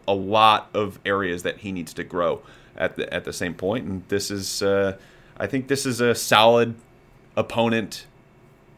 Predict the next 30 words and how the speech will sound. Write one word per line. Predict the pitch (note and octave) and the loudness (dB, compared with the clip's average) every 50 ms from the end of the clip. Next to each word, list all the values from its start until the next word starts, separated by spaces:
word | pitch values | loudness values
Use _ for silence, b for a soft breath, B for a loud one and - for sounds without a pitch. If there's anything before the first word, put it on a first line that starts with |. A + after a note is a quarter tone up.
| - _ - | -20 _ -8
to | - A2 - - - - - | -8 -8 -8 -10 -18 -14 -6
try | - - G#2+ G2+ A2 A#2+ | -2 0 2 4 4 4
and | B2 B2 A#2+ | 4 2 2
test | B2+ C3+ D#3 - - | 2 0 0 0 -2
himself. | C#3 - - - B1 - - - - - - - - - | -4 -4 -4 -4 -6 -6 -10 -18 -20 -20 -20 -20 -16 -10
I | - | -6
mean, | G#2 G#2 G2+ | -4 -4 -4
the | G2+ | 0
Dolphins, | G2 A2+ A2+ A#2+ D#3 D#3 - B2 A2 G#2+ G#2+ A2+ - - - - - - _ _ _ - _ _ _ - _ _ _ _ - - - - | 4 6 6 6 6 6 2 0 -2 -2 -4 -8 -10 -12 -14 -16 -20 -20 _ _ _ -20 _ _ _ -20 _ _ _ _ -18 -18 -14 -10
they're | - A2+ | -4 2
not | C3+ D#3 E3 - | 4 4 4 6
great, | A#2+ A#2+ C3 E3 G3+ E3+ D#3 F3 E3+ - - - - - - - - - _ _ - - _ - | 8 10 10 10 10 8 6 2 0 -6 -12 -20 -20 -20 -20 -20 -20 -20 _ _ -20 -18 _ -4
but | A#2+ A2+ | -2 0
they, | C3+ C#3 C3+ - - - | 0 0 -2 -4 -8 -8
they | B2+ | -8
still | B2 - - A#3+ E4+ - | -4 0 2 2 4 4
have | A#2+ D3+ D#3 | 4 4 4
some | - - A#2 F#2+ F#2 F2 - - | 2 0 -4 -4 -6 -8 -8 -2
nice | G#2+ C3 D3 C3 - | 0 0 0 0 0
pieces. | - - D3 E3+ E3 - A#2+ A2+ - | 0 0 0 0 0 -4 -6 -4 -2
Like, | G2 G2+ G2+ - | -4 -4 -2 0
Robert | F2 A#2 D3+ - E3+ - | 2 4 4 4 2 0
Quinn's | - B2 C3 E3 F3 | 0 0 0 0 -2
still | - - A#2 F#2+ | -2 -4 -4 -2
good | - G#2 F#2 F#2+ A#2+ C3+ - - | 0 0 2 2 0 -2 -4 -4
coming | - G#2+ G#2+ G2+ | -2 -2 0 2
off | G2 G2 F#2+ F#2+ | 2 2 2 0
the | - G2 F#2+ E2+ | -2 -2 0 0
edge. | E2 F#2 A2+ - - - - b b b b b b b b b | 0 0 -2 -4 -8 -18 -20 b b b b b b b b b
Uh, | - G2+ G2 F#2+ F#2 F2+ | -2 0 2 2 0 -2